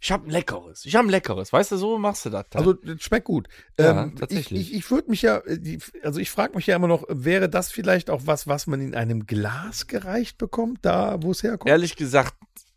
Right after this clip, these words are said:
Speaker 1: nee, aber ich hätt's li-, trotzdem lieber in der Flasche. Aber es kommt dennoch gut aus der Dose.
Speaker 2: Ich glaube, das wär geil im Glas.
Speaker 1: Das weiß ich nicht. Kann ich jetzt, kann mich nicht reinfühlen.
Speaker 2: Was für eine Farbe hat das?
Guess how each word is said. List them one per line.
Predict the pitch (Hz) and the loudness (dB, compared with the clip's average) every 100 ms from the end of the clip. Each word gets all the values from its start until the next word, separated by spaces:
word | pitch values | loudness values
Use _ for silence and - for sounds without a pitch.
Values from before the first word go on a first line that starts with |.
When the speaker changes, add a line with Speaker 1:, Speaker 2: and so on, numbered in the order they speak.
| _ | _
Speaker 1:
nee, | 113 101 101 101 101 117 190 | -4 0 2 4 6 8 6
aber | 147 139 | 4 2
ich | - | 4
hätt's | 185 190 - - 208 | 2 2 -2 -4 -2
li-, | 117 127 | -2 -2
trotzdem | - 156 - 151 | 2 2 2 -2
lieber | 151 151 | 0 -2
in | 139 | 0
der | 135 | 0
Flasche. | 127 120 - 101 | 2 2 2 0
Aber | 92 | 2
es | 101 | 2
kommt | - 175 - | 4 2 2
dennoch | - 107 147 175 - | 0 4 6 4 0
gut | - 175 165 | -6 -4 -4
aus | 139 | -4
der | 139 | -4
Dose. | 113 104 87 - | -2 -4 -6 -12
Speaker 2:
Ich | - | -2
glaube, | 185 180 | 4 4
das | 160 175 - | 6 2 4
wär | 170 | 4
geil | 160 170 | 4 4
im | 143 123 | 2 0
Glas. | 139 330 190 - - _ _ - _ _ - - - - | -2 0 0 -2 -12 _ _ -20 _ _ -20 -20 -20 -8
Speaker 1:
Das | 127 | -4
weiß | 135 104 | 0 0
ich | 95 | 0
nicht. | 95 92 - - | -6 -10 -14 0
Kann | 151 | 2
ich | 165 160 | 2 2
jetzt, | 160 - - - | -2 -2 -18 -6
kann | - 156 | 0 0
mich | 160 - | 0 -2
nicht | 139 113 | 0 6
reinfühlen. | 117 120 - 101 90 87 123 | 6 4 -2 0 0 0 0
Speaker 2:
Was | 131 151 | 2 2
für | 170 | 2
eine | 160 | -2
Farbe | 180 214 123 | -2 -2 -4
hat | 95 | -4
das? | 98 - | -12 -16